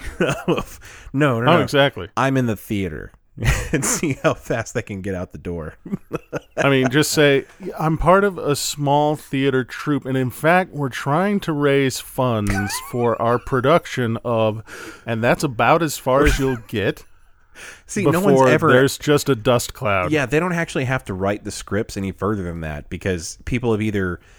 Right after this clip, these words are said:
Speaker 1: given their money to make them shut up by the time they get to it, or they've left. So it's really kind of a waste of time to write anything further.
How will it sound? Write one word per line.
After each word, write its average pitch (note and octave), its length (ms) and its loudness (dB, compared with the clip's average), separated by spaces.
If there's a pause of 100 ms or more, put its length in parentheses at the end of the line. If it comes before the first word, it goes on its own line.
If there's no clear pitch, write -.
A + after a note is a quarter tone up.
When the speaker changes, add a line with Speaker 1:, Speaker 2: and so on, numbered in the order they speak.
(160)
Speaker 1:
given B2 240 -2
their C3+ 100 0
money B2 240 -2
to A2 100 -6
make G#2 220 -4
them G2 100 -8
shut F#2+ 260 -6
up G2+ 260 -6
by G2 120 -4
the F#2 80 -6
time F#2+ 220 -6
they E2 100 -8
get E2 240 -10
to B2+ 160 -2
it, D3+ 200 -4 (300)
or A#2 180 2
they've G2 220 -4
left. F2+ 420 -6 (220)
So F#2 500 -2 (320)
it's A#2+ 160 -4
really D#3 160 2
kind A#2+ 140 0
of G#2 60 -4
a G2+ 40 -4
waste G2+ 280 -4
of E2 60 -14
time F#2 260 -6
to D#2+ 80 -10
write E2+ 180 -4
anything D#2 320 -12
further. C#2+ 380 -10